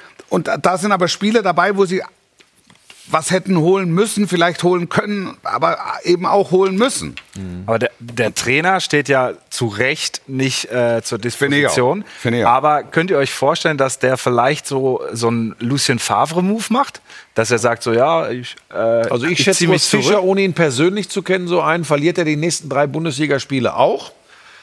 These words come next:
Speaker 3: Dass er eventuell sagt, ähm, Leute, bei allem, äh, bei, bei aller Treue, bei aller Verbundenheit, hier muss was passieren und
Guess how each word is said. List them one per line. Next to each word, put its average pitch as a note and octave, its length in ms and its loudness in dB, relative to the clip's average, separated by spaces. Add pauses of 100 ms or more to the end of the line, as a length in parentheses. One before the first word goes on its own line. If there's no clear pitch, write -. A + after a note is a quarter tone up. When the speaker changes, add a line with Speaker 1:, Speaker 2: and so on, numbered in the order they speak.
(180)
Speaker 3:
Dass C#3+ 140 0
er D3+ 120 2
eventuell D3 760 2
sagt, C3 400 0
ähm, B2 420 -2
Leute, B2+ 360 0 (160)
bei A#2 340 -4
allem, C3+ 460 -2
äh, B2 300 2
bei, A#2+ 260 0
bei A#2 120 0
aller C3 400 0
Treue, E3+ 380 0
bei C#3+ 100 2
aller C#3+ 200 0
Verbundenheit, C#3 800 0 (180)
hier B2 160 0
muss C#3 240 0
was C3+ 140 2
passieren C#3+ 480 0
und C3 160 -4